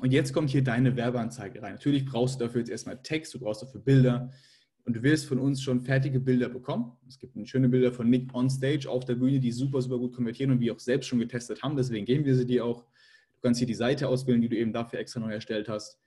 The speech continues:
Dem Ganzen wieder einen Namen geben, kannst ein Instagram-Konto auswählen. Und hier einzelnes Bild oder Video. Und jetzt, wenn du einzelne Bilder hast, die du selbst gemacht hast, selbst entworfen, selbst designt hast zum Beispiel, dann gerne hier auswählen, Medien hinzufügen,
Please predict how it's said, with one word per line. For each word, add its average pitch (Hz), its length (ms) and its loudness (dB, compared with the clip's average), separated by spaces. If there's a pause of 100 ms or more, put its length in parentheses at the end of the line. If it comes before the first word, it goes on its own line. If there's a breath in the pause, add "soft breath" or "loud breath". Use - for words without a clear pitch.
(280)
Dem 117 120 2
Ganzen 113 260 0
wieder 104 100 -6
einen 104 100 -4
Namen 131 300 6
geben, 113 360 2
kannst - 280 -12
ein 131 60 -4
Instagram-Konto 120 580 0
auswählen. 104 540 -6 (580 soft breath)
Und 143 220 2
hier 135 540 6
einzelnes 135 420 2
Bild 131 160 2
oder 113 160 -2
Video. 185 340 -2 (380)
Und 120 120 -2
jetzt, 139 220 0
wenn 135 140 4
du 131 80 2
einzelne 135 340 -4
Bilder 123 300 0
hast, 170 220 -10
die 123 40 -2
du 110 60 -4
selbst 139 220 -2
gemacht 135 320 0
hast, 120 100 -4
selbst 123 340 -4
entworfen, 127 420 0
selbst 117 180 -2
designt 123 400 0
hast 120 180 -6
zum 117 140 -4
Beispiel, 110 340 -8
dann 104 140 -8
gerne 113 240 0
hier - 180 -6
auswählen, 143 420 2
Medien 113 260 4
hinzufügen, 123 720 0